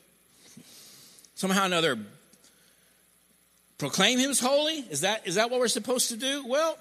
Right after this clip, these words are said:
maybe, but James, in his wonderful epistle,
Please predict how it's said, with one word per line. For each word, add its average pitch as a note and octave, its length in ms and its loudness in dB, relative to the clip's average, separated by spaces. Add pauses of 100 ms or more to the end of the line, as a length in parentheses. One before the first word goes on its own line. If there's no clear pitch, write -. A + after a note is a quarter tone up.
maybe, A#3+ 360 2
but C4 260 0 (4000)
James, A#3 640 2
in C#3+ 100 -6
his A3 340 2 (880)
wonderful D#3+ 500 -2
epistle, D#3 480 -2